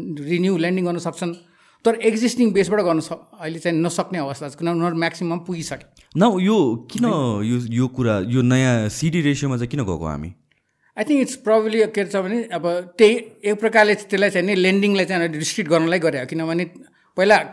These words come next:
Speaker 1: बेस ठुलो भएपछि लेन्डिङ पनि ठुलो हुने भयो।
Speaker 2: हो।
Speaker 1: त्यो, अ, ब्याङ्कको चाहिँ नि एउटा चाहिँ नि फाइनेन्सियल रिस्क, सिस्टम्याटिक रिस्क घटाउनलाई गरेको हो,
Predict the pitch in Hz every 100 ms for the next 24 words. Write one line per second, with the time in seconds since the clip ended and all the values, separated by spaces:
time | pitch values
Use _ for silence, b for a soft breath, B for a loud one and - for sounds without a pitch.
0 | 156 139 190 196 208 202 202 190 190 147
1 | 170 175 190 170 190 175 165 254 196 -
2 | 110 90 - - 214 - - 175 139 175
3 | 214 214 196 196 196 185 175 175 170 170
4 | 175 190 185 151 175 - - 190 - 185
5 | 185 170 147 170 - 135 139 185 170 143
6 | 160 160 147 160 180 190